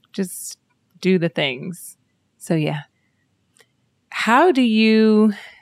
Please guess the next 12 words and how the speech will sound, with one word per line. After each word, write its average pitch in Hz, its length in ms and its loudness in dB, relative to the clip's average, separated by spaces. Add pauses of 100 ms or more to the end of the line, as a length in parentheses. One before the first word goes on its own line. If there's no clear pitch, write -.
(360)
think 208 260 0
people 202 400 0
dating 185 460 2
should 175 200 -6
go 185 220 2
about 175 440 0 (120)
identifying 175 840 -2
the 170 80 -4
difference 175 500 -6
between 160 560 -10
red 185 260 -2
flags 160 800 -4